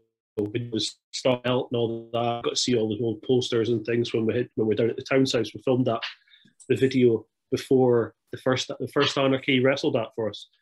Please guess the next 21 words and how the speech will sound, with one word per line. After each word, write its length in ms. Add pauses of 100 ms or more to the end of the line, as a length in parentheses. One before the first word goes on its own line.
(460)
And 160
it 40
was 120
really 220
nice 240
just 180
he 80
dug 180
out 80
all 120
this, 200
you 80
know, 120
memorabilia 560
and 80
stuff, 200
and 100
seeing 200
that 140
stuff's 280
really 220